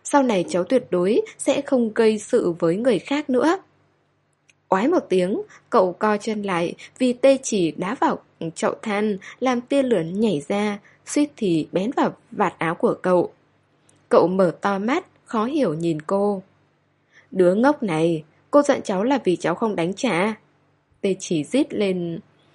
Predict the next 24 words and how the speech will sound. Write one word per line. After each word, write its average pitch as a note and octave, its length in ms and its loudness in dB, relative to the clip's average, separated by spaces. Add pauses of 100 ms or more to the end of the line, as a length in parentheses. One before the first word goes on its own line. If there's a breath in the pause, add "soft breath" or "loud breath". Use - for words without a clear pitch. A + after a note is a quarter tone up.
(300 soft breath)
"Cháu F#3 240 4
đang A#3 180 -2
ở G3 200 0
tuổi E3+ 100 4
khinh A3 260 0
suất, F4 260 0 (280 loud breath)
sau D4 180 2
này A3+ 140 0
ai G#3 180 -2
ức C#4 160 0
hiếp E4+ 180 -2
cháu G#3 380 -2 (160 loud breath)
thì A3+ 260 0
cháu G3 180 -2
cứ D4+ 200 -2
đánh G3+ 260 -4
trả, G3+ 400 -4 (220 soft breath)
cần A#3+ 220 2
gì A#3+ 180 0
phải A#3 160 -2
kiêng C4 260 -2
dè F#3+ 200 -2
ai G#3 240 -2
hả? G3+ 360 -4